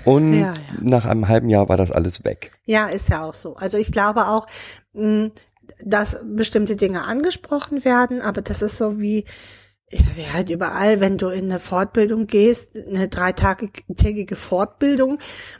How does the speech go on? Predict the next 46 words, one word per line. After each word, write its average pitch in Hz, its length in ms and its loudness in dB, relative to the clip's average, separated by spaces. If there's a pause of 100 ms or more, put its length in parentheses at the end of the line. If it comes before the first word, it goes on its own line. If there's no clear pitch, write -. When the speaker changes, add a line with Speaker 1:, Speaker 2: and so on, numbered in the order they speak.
(400)
Speaker 2:
da 190 180 0
weißt 190 380 0
du 214 200 2
noch 202 280 0
ein, 190 320 -4 (800)
ein 190 200 -4
Drittel 302 440 4
oder 180 340 0
ein, 175 480 -8
ein 170 120 -6
Fünftel 285 480 0
von 180 240 -6
dem 202 280 2
hinterher, 208 540 2
was 196 160 0
da - 100 0
irgendwann 208 400 2
mal 165 120 0
besprochen - 520 -10
wurde. - 240 -10
Jetzt 180 200 -2
hast 185 200 -4
du, 196 120 -2
bist 190 220 -4
du 190 40 0
ja 156 160 0
erwachsen 185 600 -4
und 185 100 -8
kannst - 300 -10
sagen, 165 220 -4
okay, - 200 -8
ich - 180 -6
lese 156 220 -6
mir 170 80 -6
die 156 100 -6
Unterlagen 254 580 0
nochmal 254 280 -2
durch. 269 340 2 (600)
Aber 196 140 2
die 202 140 4
meisten, 196 920 0
die 175 300 -2
irgendwie 202 460 -2
in 196 100 0
diesem 208 280 -2
Bereich, 185 440 -2